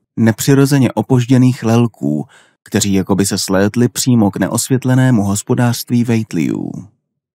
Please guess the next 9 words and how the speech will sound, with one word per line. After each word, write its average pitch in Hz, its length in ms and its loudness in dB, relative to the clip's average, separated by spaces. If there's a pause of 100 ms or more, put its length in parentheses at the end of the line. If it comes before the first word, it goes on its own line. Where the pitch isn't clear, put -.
(360)
Po 107 100 -4
půlnoci 95 720 0 (340)
se 110 180 0
jejich 120 320 2 (100)
písklavé 131 640 0
chrčení 139 680 2
proměnilo 139 580 4
na 110 100 4
jakési 127 540 0